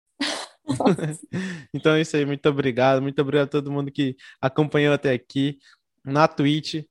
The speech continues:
Speaker 2: no YouTube ou no Spotify. Lembrando novamente, só entrar lá no Spotify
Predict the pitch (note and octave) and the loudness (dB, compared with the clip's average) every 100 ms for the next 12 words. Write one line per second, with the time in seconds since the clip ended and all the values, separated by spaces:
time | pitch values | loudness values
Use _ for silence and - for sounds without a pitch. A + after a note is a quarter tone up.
0 | _ _ D3 E3 D3+ - C#3+ C#3+ D#3 D3 | _ _ 0 4 4 4 2 2 -4 -10
1 | _ _ - D3+ E3+ F3 D#3+ D#3 - C3+ | _ _ 4 6 6 4 -2 -2 -2 -2
2 | - - A#2 B2+ - _ _ - C#3 C3 | -2 -4 -2 -4 -12 _ _ -2 0 2
3 | C#3 C#3 C3+ C3 B2+ C3 - C#3 C3 C3+ | 0 0 0 0 -4 -6 -4 -2 -2 2
4 | C3 B2+ C3+ - C#3 C3+ - C3+ C3 C3+ | 4 4 2 0 0 0 0 6 6 6